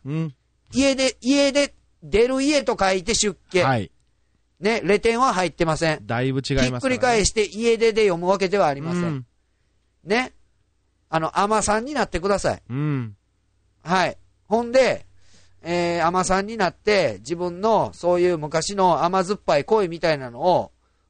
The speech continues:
Speaker 2: まあ、文学として発表して、あの、九十何歳になっても、世の中であなたたちみたいに色恋の悩みで悩んでいるバカな女どもが、
Speaker 1: うん。
Speaker 2: どんどんどんどん駆け込み寺としてこのあなたの寺に行きますから、
Speaker 1: うん。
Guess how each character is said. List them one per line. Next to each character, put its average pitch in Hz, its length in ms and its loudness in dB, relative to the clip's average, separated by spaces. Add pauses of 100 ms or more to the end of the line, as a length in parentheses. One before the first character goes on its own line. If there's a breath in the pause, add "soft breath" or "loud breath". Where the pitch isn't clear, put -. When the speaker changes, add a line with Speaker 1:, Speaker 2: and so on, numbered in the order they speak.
Speaker 2:
ま 160 220 0
あ、 139 100 -8
文 202 260 0
学 170 220 -2
と 139 180 2
し - 140 -6
て 143 80 0
発 185 220 -2 (140)
表 196 160 2
し - 120 -10
て、 180 360 0 (600)
あ 147 240 -6
の、 139 360 -10
九 208 240 -2
十 160 160 -6
何 160 220 -4
歳 170 160 -2
に 143 60 -6
な 143 100 -6
っ - 20 -12
て 170 160 -4
も、 160 380 0 (480)
世 160 160 0
の 190 140 -2
中 143 240 0
で 156 360 0 (120)
あ 165 100 -8
な 185 100 -4
た 170 140 -2
た 151 100 -2
ち 123 120 -14
み 165 100 -14
た 156 160 2
い 135 80 -2
に 160 380 -6 (240)
色 185 240 2
恋 175 240 0
の 143 100 -12
悩 180 240 -2
み 165 80 -8
で 139 120 -6
悩 180 280 -4
ん 175 80 -14
で 175 180 -4
い 180 40 0
る 185 340 2 (420)
バ 190 160 2
カ 185 100 0
な 160 100 -2
女 185 260 0
ど 143 120 -2
も 127 100 -10
が、 147 320 2
Speaker 1:
う 113 60 -6
ん。 117 60 -6
Speaker 2:
ど 190 140 0
ん 180 60 -6
ど 165 100 -2
ん 151 40 -12
ど 180 120 0
ん 170 40 -6
ど 156 80 -6
ん - 40 -12
駆 170 260 -4
け 160 60 -4
込 170 60 2
み 170 100 -10
寺 185 240 2
と 180 140 -4
し - 80 -10
て 151 100 -6
こ 156 160 0
の 151 160 -2
あ 175 60 0
な 202 100 2
た 175 140 -2
の 143 80 -8
寺 196 240 0
に 156 80 -10
行 196 80 -10
き 233 80 -12
ま 226 120 -2
す - 80 -10
か 143 120 -2
ら、 185 160 2
Speaker 1:
う 175 80 0
ん。 127 260 -4